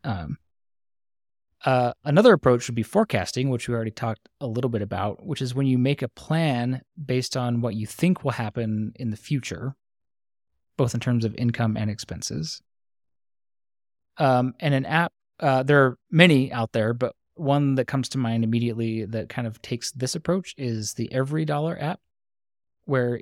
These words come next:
it actually has a slot in each month in that app where you put in all your paychecks for that month and then all the paychecks for the next month. So it kind of presupposes that you know how much money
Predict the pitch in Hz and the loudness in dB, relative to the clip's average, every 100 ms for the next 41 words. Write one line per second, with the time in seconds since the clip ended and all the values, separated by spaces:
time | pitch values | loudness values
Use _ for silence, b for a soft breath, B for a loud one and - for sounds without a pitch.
0 | - 139 139 - 120 135 123 110 - 143 | -2 0 0 -2 -4 -4 -4 -4 0 2
1 | 131 - 120 117 - 123 117 - - - | 0 -2 -4 -4 -4 -4 -2 -6 -14 -20
2 | _ 135 120 110 110 120 104 101 - 135 | _ -6 -4 -4 -6 -4 -4 -4 -2 0
3 | 123 120 117 110 _ _ _ _ _ - | 0 0 0 -2 _ _ _ _ _ 2
4 | 139 135 123 123 117 107 - - 104 95 | 6 6 4 -4 -6 -10 -12 -10 -10 -10
5 | 95 - - - - 113 107 113 113 110 | -12 -16 -20 -18 -10 -6 -4 -2 -4 -4
6 | 123 - - - - 139 143 - - - | -4 -4 -8 -8 -2 0 0 -4 -10 -6
7 | 101 - - - _ _ _ _ _ - | -6 -6 -14 -20 _ _ _ _ _ -8
8 | - 123 151 143 117 - 165 131 - 143 | -4 0 0 0 0 0 0 0 0 0
9 | 120 113 113 113 110 117 120 113 117 110 | -2 -6 -4 -2 0 0 0 0 -2 -4
10 | 104 - 113 107 104 101 | -6 -4 -2 -2 -4 -6